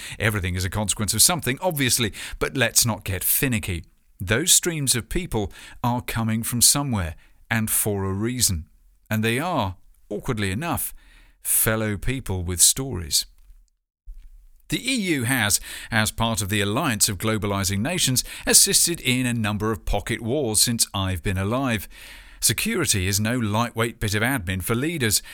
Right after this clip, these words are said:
trying to protect lots of corporate and voters' interests. Fighting terrorism from global networks like Al-Qaeda and latterly Daesh,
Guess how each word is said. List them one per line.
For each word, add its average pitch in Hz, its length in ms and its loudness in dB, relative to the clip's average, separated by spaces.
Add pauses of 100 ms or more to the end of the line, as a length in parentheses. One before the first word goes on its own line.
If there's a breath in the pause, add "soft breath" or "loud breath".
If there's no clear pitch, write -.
(160 loud breath)
trying 120 300 0
to 92 80 -6
protect 110 340 -2
lots 127 320 2
of 120 100 -4
corporate 160 400 -2
and 139 220 -2
voters' 120 400 0
interests. 135 640 0 (400)
Fighting 123 540 0
terrorism 127 580 0
from 101 180 -2
global 117 320 -2
networks 127 460 -2
like 104 200 -2
Al-Qaeda 113 680 0
and 95 180 -2
latterly 104 400 -2
Daesh, 113 460 -2